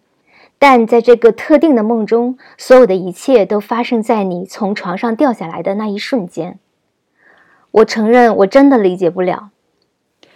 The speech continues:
我一点都不惊讶，米歇。要完全理解的很下功夫做一番相关领域的研究。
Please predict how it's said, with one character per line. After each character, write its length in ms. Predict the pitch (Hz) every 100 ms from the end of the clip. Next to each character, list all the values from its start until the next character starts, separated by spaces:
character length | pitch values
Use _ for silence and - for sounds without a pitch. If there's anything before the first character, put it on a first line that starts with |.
| _ _ -
我 140 | 226
一 120 | -
点 220 | 254 208
都 100 | 185
不 120 | 214 214
惊 240 | 262 262
讶， 220 | 247 185
米 120 | 175
歇。 400 | 175 - 196 214 - _ _ -
要 180 | 269 247
完 240 | 214 220
全 300 | 302 - 220
理 160 | 208 226
解 240 | 226 175
的 160 | - 214
很 280 | - 208 170
下 220 | - 208
功 240 | 247 247
夫 160 | 240 196
做 180 | 190 233
一 100 | 208
番 240 | 202 202
相 260 | 202 277 269
关 240 | 269 262
领 160 | 233 170
域 60 | 185
的 80 |
研 260 | 175 170 180
究。 300 | - 220